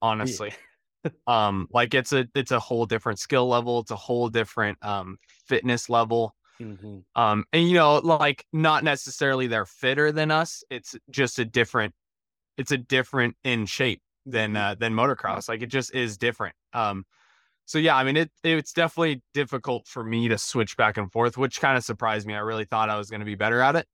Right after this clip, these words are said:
Speaker 2: Um, I've, I've done two of 'em and they haven't gone really super great. I've been top ten, I guess, in both. So it's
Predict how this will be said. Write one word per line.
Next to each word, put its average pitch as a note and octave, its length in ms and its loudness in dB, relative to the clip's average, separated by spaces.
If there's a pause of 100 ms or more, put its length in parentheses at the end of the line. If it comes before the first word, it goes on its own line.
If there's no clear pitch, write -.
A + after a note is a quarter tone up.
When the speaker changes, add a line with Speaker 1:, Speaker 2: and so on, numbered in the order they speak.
(140)
Speaker 2:
Um, G#2+ 400 -4 (920)
I've, B2+ 240 0
I've B2+ 160 2
done B2 220 2
two B2+ 240 0
of G#2+ 80 0
'em G#2 160 0
and G#2 120 -2
they G2+ 100 -2
haven't A2 340 0
gone G2+ 300 -2
really G#2+ 260 -4
super C#3 280 -8
great. C#3+ 260 4
I've C3 100 0
been G#2 180 -4 (160)
top - 220 0 (460)
ten, E3 420 -2
I E3+ 60 -2
guess, F#3 240 2
in G3+ 100 0
both. G3 240 4
So A2+ 200 -6
it's - 200 -12